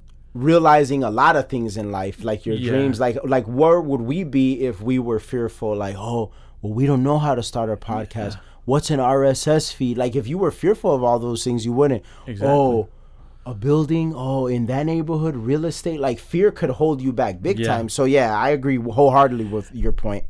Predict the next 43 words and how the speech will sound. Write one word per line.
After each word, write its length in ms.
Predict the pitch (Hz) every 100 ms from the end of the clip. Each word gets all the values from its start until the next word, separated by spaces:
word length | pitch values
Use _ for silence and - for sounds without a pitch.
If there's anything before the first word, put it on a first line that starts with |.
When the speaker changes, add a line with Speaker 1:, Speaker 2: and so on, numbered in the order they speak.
| -
Speaker 2:
And 180 | 151 131
the 80 | 123
same 260 | - 151 143
thing 200 | 143 127
with 140 | 113
women, 400 | 131 190 127 113
because 300 | 120 131 135
that's 180 | 147 -
the 80 | 123
thing, 320 | 160 156 120
too, 340 | - 180 151
is, 260 | - 135 117
like, 160 | 123 127
and 100 | 135
that's 180 | 139
why, 260 | 151 131 131
like, 340 | 131 123 - -
um, 680 | 131 127 117 110 120 113 98 - - - - - - - - -
the 240 | 160 131
way 160 | 135 147
I 140 | 175
was 180 | 160 117
looking 240 | 120 117
at 180 | 127 120
it, 80 | 123
I 100 | 120
wouldn't 240 | 139 131
look 160 | 139 139
at 160 | 120 113
Brady 500 | 131 143 151 120 110
as, 180 | 110
as 280 | 117 120 104
a 40 | 107
nice 280 | 107 110
guy 140 | - 113
in 100 | 113
the 80 | 104
sense 340 | 127 120 113
of, 160 | 113 107
like, 220 | 104 107
well, 400 | 113 113 107 - - - - - - - - - - - - - - - - - - -
you're 180 | 131
winning 600 | 127 143 175 170 180 185